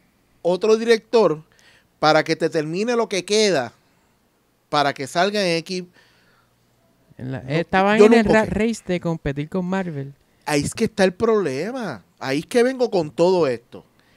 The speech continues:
Speaker 1: ¿Por qué competir si cuando a aquel se le va el, el enfoque y todo el mundo como los Avengers, se queda un hueco?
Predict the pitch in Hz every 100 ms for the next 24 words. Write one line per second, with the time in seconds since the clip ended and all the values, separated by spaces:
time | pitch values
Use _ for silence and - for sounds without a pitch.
0 | _ _ 110 - 160 156 143 - 156 180
1 | 220 220 233 226 - 233 208 180 175 208
2 | 240 185 92 _ _ - _ - - 185
3 | 175 175 175 170 170 170 160 - 202 233
4 | - 247 240 226 240 247 240 226 220 214
5 | 202 196 190 180 - 247 254 240 214 190
6 | 208 220 247 240 233 233 226 226 220 226
7 | 269 285 220 151 - - _ _ - 185
8 | 190 247 254 214 294 330 208